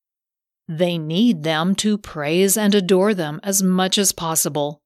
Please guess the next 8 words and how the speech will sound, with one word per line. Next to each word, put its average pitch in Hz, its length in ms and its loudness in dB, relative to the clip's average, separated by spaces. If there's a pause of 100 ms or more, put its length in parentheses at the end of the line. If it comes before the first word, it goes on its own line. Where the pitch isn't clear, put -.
(580)
Of 233 140 -2
course, - 440 2 (180)
real 160 340 2
relationships 185 960 0 (160)
don't 170 320 -10
work 226 300 -2
that 143 220 -4
way. 139 340 -8